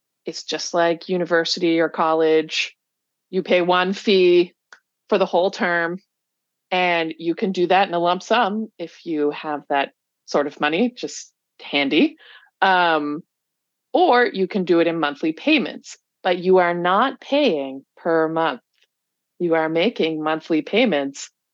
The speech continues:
towards a larger sum of you, like, I think that's been important because so many teachers charge per month that I think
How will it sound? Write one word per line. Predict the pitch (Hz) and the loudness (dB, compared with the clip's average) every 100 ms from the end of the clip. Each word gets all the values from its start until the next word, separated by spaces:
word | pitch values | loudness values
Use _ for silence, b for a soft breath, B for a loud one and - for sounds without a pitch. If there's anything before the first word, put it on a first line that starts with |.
| _ _ | _ _
towards | - 170 160 160 | -2 2 2 4
a | 165 | 2
larger | 165 170 208 208 226 190 185 | 4 4 2 2 0 2 0
sum | - 269 233 220 | 0 0 2 0
of | 190 185 196 _ _ _ _ _ - | -4 -6 -8 _ _ _ _ _ -18
you, | - 151 147 139 | -10 -6 -6 -4
like, | 131 127 - _ _ _ _ _ _ - | -4 -4 -10 _ _ _ _ _ _ -6
I | 160 | -4
think | 196 180 | -2 -2
that's | - 165 165 | 0 -2 -2
been | - 185 185 175 | 0 0 0 -4
important | 180 190 202 _ _ - 214 202 208 208 208 - - b b b b b | -4 -4 -6 _ _ -4 -2 -2 -2 -2 -4 -12 -16 b b b b b
because | 247 233 220 - | -2 2 2 2
so | 214 185 | 2 4
many | 175 240 226 | 4 4 2
teachers | - 185 180 165 | 0 -2 0 -2
charge | - 165 156 - | 0 -2 -2 -4
per | - 160 | -2 0
month | 185 226 170 196 | 2 2 0 -2
that | 165 | -2
I | 151 | 0
think | 156 170 147 143 - | -2 -2 -2 -4 -14